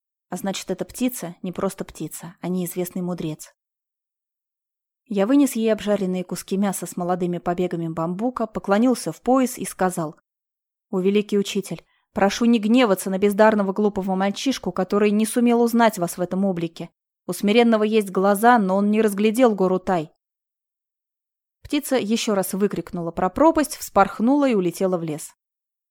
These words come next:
Долго я гонялся за ней, пытался подобрать достойное угощение, разговаривал, увещевал, извинялся, бил поклоны.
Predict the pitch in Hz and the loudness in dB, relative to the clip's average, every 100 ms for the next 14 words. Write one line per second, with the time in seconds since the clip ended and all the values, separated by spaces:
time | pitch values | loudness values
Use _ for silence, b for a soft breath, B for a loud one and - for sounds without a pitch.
0 | _ _ _ _ _ _ _ _ - 196 | _ _ _ _ _ _ _ _ -6 2
1 | 208 294 277 277 240 240 220 196 185 175 | 6 6 4 2 4 4 2 -2 -8 -6
2 | 180 170 156 _ _ _ 220 320 339 254 | -6 -6 -8 _ _ _ 4 4 4 0
3 | 220 220 220 202 185 - 196 185 180 180 | 4 6 6 4 0 0 -2 0 -2 -2
4 | 180 - 226 247 240 202 185 196 202 190 | -2 -2 0 2 2 0 0 0 4 2
5 | 175 196 220 208 202 190 202 - 190 180 | 4 4 4 2 2 0 -2 -4 0 4
6 | 208 240 208 202 220 208 202 202 202 - | 6 4 2 0 0 2 6 6 6 2
7 | 240 202 240 262 190 196 175 185 240 226 | -2 0 0 4 2 2 0 2 4 2